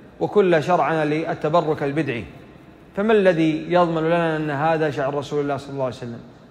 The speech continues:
قد يأتي دجال يقول: "هذه شعرة الرسول"، ويأتي آخر يقول: "هذه شعرة الرسول"، ويأتي آخر يقول: "هذا لحاف الرسول"، ويأتي آخر ويقول: "هذا عصا الرسول"، وهكذا،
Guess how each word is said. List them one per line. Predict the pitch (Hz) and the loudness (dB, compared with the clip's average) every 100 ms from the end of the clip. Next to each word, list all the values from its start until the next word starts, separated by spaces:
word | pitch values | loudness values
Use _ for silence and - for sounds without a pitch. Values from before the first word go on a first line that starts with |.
| - - | -6 0
قد | 180 | 2
يأتي | 180 156 | 4 2
دجال | 151 151 180 | 0 2 2
يقول: | 170 170 151 | 2 2 0
"هذه | 147 | 0
شعرة | 135 135 135 | -2 -2 -2
الرسول"، | 139 131 131 135 | -4 -6 -2 0
ويأتي | 156 156 160 | 0 2 2
آخر | 156 156 | 2 0
يقول: | 147 151 | 0 0
"هذه | 143 135 | 0 0
شعرة | 139 139 | 0 0
الرسول"، | 139 131 127 117 - - | -4 -6 -8 -10 -16 -4
ويأتي | 160 170 156 160 165 | 2 2 2 2 0
آخر | 156 156 | 0 -2
يقول: | 151 147 | -2 -2
"هذا | 147 | 0
لحاف | 147 135 143 | -2 -2 -4
الرسول"، | 139 131 131 123 | -4 -6 -6 -4
ويأتي | 147 160 160 170 | 0 0 2 0
آخر | 151 156 | 2 0
ويقول: | 156 160 143 | 0 0 -2
"هذا | 151 156 156 - - - - | 0 0 -2 -6 -16 -20 -4
عصا | - 131 147 | 0 2 2
الرسول"، | 147 143 147 139 | 0 0 0 2
وهكذا، | 156 175 151 135 117 | 4 4 2 -2 -6